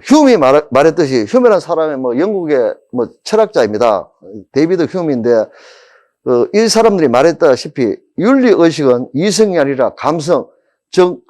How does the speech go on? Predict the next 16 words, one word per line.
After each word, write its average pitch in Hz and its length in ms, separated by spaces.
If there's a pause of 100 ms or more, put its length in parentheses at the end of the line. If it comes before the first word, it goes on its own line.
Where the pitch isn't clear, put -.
(160)
느낌에서 165 540
시작된다. 113 720 (600)
윤리 240 440
도덕의 170 420
문제에 156 360
있어서 127 680
도덕은 160 640
동일한 208 440
문제에서 135 640 (260)
객관적. 208 600 (960)
자, 139 200
여기서 208 480
이제 117 420 (240)
객관적이란 170 1600
용어가 143 320
나오고요. 98 600